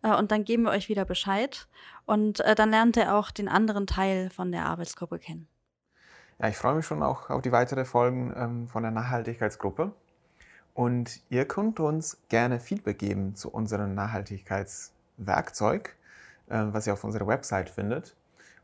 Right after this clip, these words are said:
Speaker 2: Und natürlich, äh, auch zu anderen Themen könnt ihr uns immer Fragen stellen,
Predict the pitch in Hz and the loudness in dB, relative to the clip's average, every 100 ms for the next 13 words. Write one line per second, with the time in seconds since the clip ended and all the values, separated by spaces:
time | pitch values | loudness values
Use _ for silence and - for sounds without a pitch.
0 | - 127 131 113 95 120 120 120 - 110 | -4 -2 -2 -6 -2 0 0 -4 -6 -2
1 | 104 107 - - 135 117 98 - 101 120 | 0 -2 -2 -2 0 0 -4 -4 -4 -4
2 | 135 120 98 95 98 92 - 104 127 123 | -8 -8 -8 -6 -6 -6 2 2 2 -6
3 | - 104 104 104 101 | -4 -2 0 -4 -6